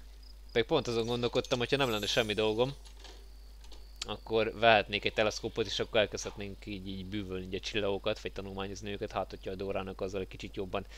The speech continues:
nő a logikai jártassága, vagyis hát azzal is nő a logikai jártassága, de mindegy, időugrás, azt mindjárt visszatérek, srácok, lányok. Na srácok, visszatértem, ez fontos. Dusty Langerak már meglehetősen öreg, és bizony nem fog örökké élni. Talán itt lenne az ideje meglátogatni, ami még lehet.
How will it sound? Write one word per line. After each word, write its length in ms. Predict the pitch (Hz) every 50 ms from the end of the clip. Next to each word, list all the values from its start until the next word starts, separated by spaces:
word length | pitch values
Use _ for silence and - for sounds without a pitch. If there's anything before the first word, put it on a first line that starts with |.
| - - - - -
nő 280 | - 113 113 113 113 110
a 120 | - -
logikai 360 | 113 113 110 110 101 - 117
jártassága, 500 | 110 107 107 - 113 - - 120 110 107
vagyis 180 | 107 107 101 -
hát 100 | 107 101
azzal 280 | - 104 98 92 101
is 100 | 92 -
nő 100 | - 104
a 100 | 92 92
logikai 260 | 95 101 98 - 95 92
jártassága, 640 | 117 160 165 - 160 - - 151 135 117 120 117
de 140 | 107 101 98
mindegy, 340 | 104 101 92 95 175 - -
időugrás, 380 | 107 123 120 110 110 101 -
azt 140 | 101 - -
mindjárt 260 | 98 90 87 87 85
visszatérek, 420 | - - - - - 92 90 90 -
srácok, 380 | - - 87 87 - 90 -
lányok. 360 | 104 92 90 90 90 - - - - - - - - - - - -
Na 120 | - 147
srácok, 300 | 143 - 127 107 - 127
visszatértem, 720 | 135 123 - - 110 - 113 107 104 - - 123 131 127 120
ez 220 | - - 110 - -
fontos. 360 | - 120 110 95 - - -
Dusty 280 | - 131 127 - -
Langerak 640 | 117 113 113 117 120 117 113 113 110 107 113 - -
már 280 | - 110 110 117 123 - - - - - -
meglehetősen 580 | - 139 147 127 113 - 104 - 113 101 -
öreg, 180 | 104 104 110 104
és 100 | 110 101
bizony 260 | 107 117 107 123 123
nem 120 | 131 131
fog 160 | 110 - 101 104
örökké 320 | 101 98 92 - - -
élni. 240 | - 92 92 92 90
Talán 220 | - 113 107 113
itt 120 | 123 120 -
lenne 180 | 113 101 98
az 100 | 92 90
ideje 240 | 110 98 90 92 90
meglátogatni, 540 | 90 92 92 92 90 - 92 92 92 85 95
ami 100 | 90 92
még 220 | 90 90 90 90
lehet. 320 | 92 90 92 92 90 -